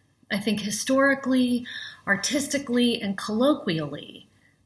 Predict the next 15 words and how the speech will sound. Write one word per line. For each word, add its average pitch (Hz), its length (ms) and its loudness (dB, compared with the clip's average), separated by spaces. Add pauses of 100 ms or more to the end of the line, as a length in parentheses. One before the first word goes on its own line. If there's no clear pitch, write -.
Thomas 254 920 4
gets - 260 -6
a 190 60 -2
bit 175 200 -6
of 170 80 -8
a 160 40 -10
bad 147 340 -10
rap. - 360 -18 (1000)
Thomas 240 680 4
alone 170 720 -4 (360)
is 175 200 -4
highlighted 202 840 2
in 190 240 -6
our 175 240 -6
lore 160 720 -6